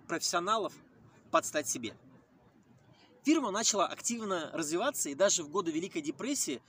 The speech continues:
двадцать девятый тридцать девятый не смогли помешать её росту. Уже тогда значительная часть клиентского портфеля Маккинзи сдел-, э, стали составлять крупные банки. Джеймс Маккинзи покинул фирму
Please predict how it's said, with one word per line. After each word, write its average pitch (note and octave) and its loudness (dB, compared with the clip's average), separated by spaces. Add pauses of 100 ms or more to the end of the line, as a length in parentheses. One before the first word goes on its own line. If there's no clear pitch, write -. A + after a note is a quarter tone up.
(240)
двадцать C#3 -2
девятый D3 -2
тридцать B2+ -8
девятый F#3 -2 (240)
не F#3 -4
смогли G3+ 0
помешать F#3 -2
её D#3 0
росту. - -6 (520)
Уже E3+ 2
тогда A3 -2 (400)
значительная D#3+ -4
часть F#3 -4
клиентского D#3 -2
портфеля F3+ -6
Маккинзи C#3+ -6
сдел-, F3 -2
э, C3+ -2 (220)
стали A#3+ -2
составлять F#3+ 0
крупные D3+ -2
банки. A2+ -4 (240)
Джеймс C4+ -2
Маккинзи A3+ -4
покинул G#3+ -6
фирму G#3 -6